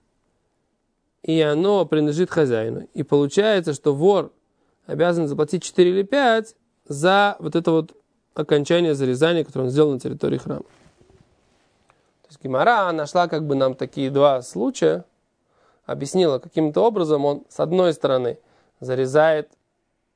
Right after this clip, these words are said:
животное Баазара, с другой стороны, платит четыре или пять. Вот он дорезает ее,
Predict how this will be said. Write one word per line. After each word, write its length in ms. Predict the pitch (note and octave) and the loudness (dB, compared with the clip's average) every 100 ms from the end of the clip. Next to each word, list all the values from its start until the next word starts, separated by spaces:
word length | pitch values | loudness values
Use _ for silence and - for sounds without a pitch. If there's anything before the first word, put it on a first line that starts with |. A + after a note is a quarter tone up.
| _ | _
животное 600 | C3+ D3 D#3+ F3 F#3 F3+ | -12 -6 -2 -2 0 -2
Баазара, 480 | E3+ F3+ G3+ C#4+ D4+ | 0 0 0 0 0
с 40 | |
другой 220 | A3 G#3+ G#3 | -2 -2 -2
стороны, 240 | G3 F#3+ | -2 -2
платит 280 | F3+ E3 - | 0 -2 -4
четыре 240 | - - | -6 -4
или 120 | D#3 | -2
пять. 300 | C#3+ C#3+ - | -4 -8 -12
Вот 280 | - F#3 G#3 _ _ _ _ _ _ _ _ _ _ _ | -6 -4 -4 _ _ _ _ _ _ _ _ _ _ _
он 240 | - D#3+ - - | -4 -4 -6 -14
дорезает 1000 | C3 C#3 G#3+ A#3 G#3+ D#3 C#3+ C#3+ D3 C#3 | -6 4 6 6 4 -2 0 0 -4 -4
ее, 300 | A#2+ A#2 | -4 -4